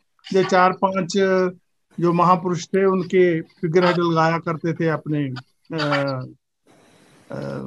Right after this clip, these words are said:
पॉम्फलेट्स के ऊपर भी और बैनर्स के ऊपर भी।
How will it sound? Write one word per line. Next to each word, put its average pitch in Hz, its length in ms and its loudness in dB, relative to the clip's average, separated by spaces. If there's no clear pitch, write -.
पॉम्फलेट्स 180 500 2
के 190 120 4
ऊपर 175 300 2
भी 185 340 4
और 170 160 4
बैनर्स 156 420 0
के 160 140 -2
ऊपर 139 260 -2
भी। 131 280 -6